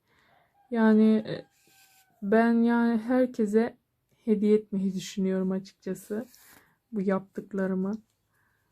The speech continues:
Çok tatlı oldular. Özellikle böyle kız çocuğu olanlar, aynı bakın bu şekilde pembe. Erkek çocuğu olanlar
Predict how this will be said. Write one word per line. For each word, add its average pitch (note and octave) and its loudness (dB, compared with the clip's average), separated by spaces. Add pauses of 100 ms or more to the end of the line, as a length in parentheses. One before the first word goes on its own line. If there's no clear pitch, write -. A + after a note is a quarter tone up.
(260)
Çok B3 -8
tatlı F#3+ -6
oldular. F#3+ -4 (1160)
Özellikle G#3 0
böyle G#3 0 (1600)
kız G#3+ -2
çocuğu F#3 0
olanlar, F3+ -2
aynı F#3+ -2
bakın F3+ -6
bu F#3 -10
şekilde F#3 -6
pembe. F3+ -2 (920)
Erkek G3 -2
çocuğu F#3+ -2
olanlar F3+ -2